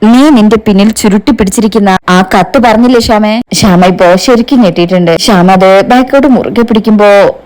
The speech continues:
"ഡി" എന്ന് വിളിച്ച് രോഹിത് അത് പിടിച്ചു വലിച്ചു വാങ്ങിക്കുക. "എന്താടി ഇത്?" രോഹിത് അത്, രോഹിത്തേക്കും, "ഇതിൽ നീ എഴുതിയിരിക്കുന്നതൊക്കെ സത്യമാണോ?" "ആണോന്ന്? ഇതിൽ നീ പറഞ്ഞിരിക്കുന്ന കാര്യങ്ങളെല്ലാം സത്യമാണെങ്കിൽ എന്തിനായിരുന്നു ശ്യാമേ എന്നെ വിഡ്ഢിവേഷം കെട്ടിച്ച് ഈ ആട്ടമൊക്കെ അടിച്ചത്?" ശ്യാമ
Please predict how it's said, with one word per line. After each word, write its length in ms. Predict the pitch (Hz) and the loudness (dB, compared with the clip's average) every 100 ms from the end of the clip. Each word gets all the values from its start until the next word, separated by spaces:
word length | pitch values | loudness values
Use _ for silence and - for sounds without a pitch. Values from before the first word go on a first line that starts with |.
| _ - | _ -4
"ഡി" 320 | 196 208 311 - 208 | 0 2 0 -2 -2
എന്ന് 140 | 180 | 0
വിളിച്ച് 540 | 185 185 208 190 190 - - | 0 0 0 -2 -2 -6 -4
രോഹിത് 240 | 285 302 302 | 0 0 0
അത് 120 | 233 | -2
പിടിച്ചു 380 | 233 170 165 254 | -2 -4 -2 -2
വലിച്ചു 280 | 208 175 240 | 0 0 0
വാങ്ങിക്കുക. 460 | 190 196 202 185 - - | 0 0 0 -2 -2 -2
"എന്താടി 360 | 220 233 240 226 | 0 2 2 0
ഇത്?" 220 | 208 202 - 202 | 0 -2 -2 0
രോഹിത് 280 | 220 202 247 | 2 2 0
അത്, 380 | 220 208 226 247 - - | 0 0 0 -2 -10 -4
രോഹിത്തേക്കും, 540 | 202 185 202 202 202 196 | -2 0 0 0 0 0
"ഇതിൽ 240 | 202 196 233 | 0 2 2
നീ 160 | 214 | 2
എഴുതിയിരിക്കുന്നതൊക്കെ 640 | 202 190 226 233 226 226 226 | 2 2 0 0 0 0 -2
സത്യമാണോ?" 500 | 220 202 262 180 156 _ 190 | -2 -2 0 0 -2 _ 0
"ആണോന്ന്? 520 | 202 220 254 202 147 - | 2 2 2 0 -2 -4
ഇതിൽ 260 | 190 214 277 | -4 0 2
നീ 120 | 226 226 | 0 0
പറഞ്ഞിരിക്കുന്ന 460 | 208 202 220 226 233 | 0 0 0 0 0
കാര്യങ്ങളെല്ലാം 640 | 220 185 220 233 208 226 | 0 0 2 2 2 0
സത്യമാണെങ്കിൽ 840 | - 180 269 214 190 202 - 208 | 0 -2 0 0 0 -4 -4 0
എന്തിനായിരുന്നു 460 | 247 247 262 196 226 | 2 2 2 2 0
ശ്യാമേ 460 | 233 190 202 196 196 | 0 0 0 -2 -2
എന്നെ 200 | 220 190 | -2 0
വിഡ്ഢിവേഷം 580 | 202 190 196 214 233 233 | 0 0 0 0 0 -2
കെട്ടിച്ച് 300 | 202 202 214 | -2 -4 -2
ഈ 280 | 196 226 254 | -2 2 2
ആട്ടമൊക്കെ 480 | 214 208 285 269 240 | 2 0 0 -2 0
അടിച്ചത്?" 420 | 185 214 214 196 | 0 -2 -2 -2
ശ്യാമ 400 | - 196 180 135 | 0 0 0 -2